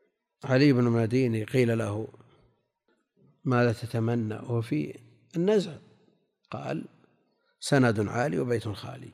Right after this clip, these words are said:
بيت خالي وسند عالي." هذا، هذه أمنيته، لكن ماذا نتمنى؟ نتمنى القصور المنيفة والمركوبات الفارهة والأكلات الطيبة،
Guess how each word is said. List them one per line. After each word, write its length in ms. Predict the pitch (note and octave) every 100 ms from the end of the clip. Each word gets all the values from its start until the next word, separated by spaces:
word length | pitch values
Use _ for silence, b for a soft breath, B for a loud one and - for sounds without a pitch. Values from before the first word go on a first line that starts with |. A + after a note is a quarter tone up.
| _ _ _ _ _ _ _ _ _ _ _ _ _ _ _ C#3+
بيت 260 | B2 A2
خالي 440 | G#2 - A#2 B2+ -
وسند 520 | A2+ B2 A#2 G#2 F2+
عالي." 280 | G#2+ - - _ _ _ _ _ _ -
هذا، 300 | A3 D#3+ C#3
هذه 360 | E3+ F#3+ C3+
أمنيته، 460 | C#3 B2 A2+ G2 - - - _ _ _ _ _ _ _
لكن 200 | A2+ -
ماذا 260 | A#2+ C#3+ C#3
نتمنى؟ 580 | B2 A#2+ A2+ A2+ G#2 G2 - - _ _
نتمنى 460 | - A2 G#2+ G#2 G#2 - - _ _ _ _ _ _ _ _ _ _ _ _ _ _ - -
القصور 600 | B2 - A2 C#3 B2 A#2
المنيفة 600 | B2 A2+ B2+ F3+ D#3 D3
والمركوبات 680 | A#2+ A2 G#2+ - A#2+ B2 A2+
الفارهة 840 | G#2 C3+ F3 F3 E3 C#3+ C#3+ A#2
والأكلات 640 | A#2 A#2 A#2+ A2+ C3 A#2+ A#2
الطيبة، 960 | A2 - E3+ F3+ F3+ E3 D#3+ D#3+ A#2+